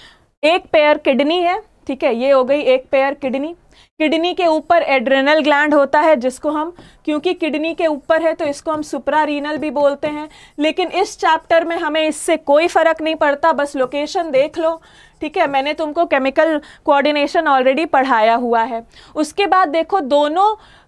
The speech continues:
अ, किडनी से एक एक यूरेटर निकलता है, और ये उ-, यूरेटर कहाँ खुलता है? Into a single urinary bladder, जो कि यूरेथ्रा के through बाहर खुल जाता है,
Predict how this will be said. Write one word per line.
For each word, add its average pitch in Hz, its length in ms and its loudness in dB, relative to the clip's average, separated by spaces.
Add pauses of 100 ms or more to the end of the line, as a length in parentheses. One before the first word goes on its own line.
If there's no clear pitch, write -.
(220)
अ, 254 120 2
किडनी 320 460 -2
से 370 200 -2
एक 285 320 0
एक 349 180 -2
यूरेटर 269 520 2
निकलता 320 500 0
है, 330 220 -2 (300)
और 262 140 2
ये 311 200 0
उ-, 320 140 -2
यूरेटर 277 560 0
कहाँ 330 520 0
खुलता 339 340 0
है? 349 320 2
Into 285 340 -4
a 311 80 2 (120)
single 370 400 0
urinary 294 640 -2
bladder, 262 460 2 (540)
जो 349 240 0
कि 392 320 2
यूरेथ्रा 285 500 2
के 339 160 -2
through 330 280 0
बाहर 262 300 2
खुल 254 200 0
जाता 180 340 0
है, - 140 -4